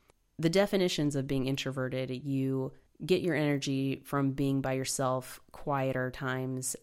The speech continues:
You are more comfortable in situations with, that are more intimate with less people, and extroverts get their energy from other people, other social events, and thrive in, they thrive in situations that are louder,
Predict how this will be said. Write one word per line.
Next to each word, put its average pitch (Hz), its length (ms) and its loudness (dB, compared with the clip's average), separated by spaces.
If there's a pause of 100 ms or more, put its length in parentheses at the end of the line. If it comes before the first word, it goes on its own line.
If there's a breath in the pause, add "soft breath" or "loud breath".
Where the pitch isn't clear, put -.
(100)
You 127 680 -2 (280)
are 147 120 4
more 143 140 4
comfortable 139 460 0
in 131 100 2
situations 131 880 -4
with, 127 180 -4 (160)
that 151 100 -2
are 147 60 4
more 147 140 4
intimate 127 380 -4
with - 180 -6
less 127 220 -4
people, 139 500 -4
and 131 240 -6
extroverts 143 640 -4 (360 loud breath)
get 156 160 2
their 143 160 2
energy 135 460 -2
from 131 240 -4
other 123 180 -4
people, - 460 -4
other 131 240 -4
social 131 640 -6 (380 soft breath)
events, 131 500 -4
and 123 300 -4 (160)
thrive 143 680 2
in, 127 540 -2 (140)
they 143 120 0
thrive 139 380 4
in 135 100 0
situations 131 800 -4
that 131 200 -8 (100)
are 123 500 -4
louder, 160 880 2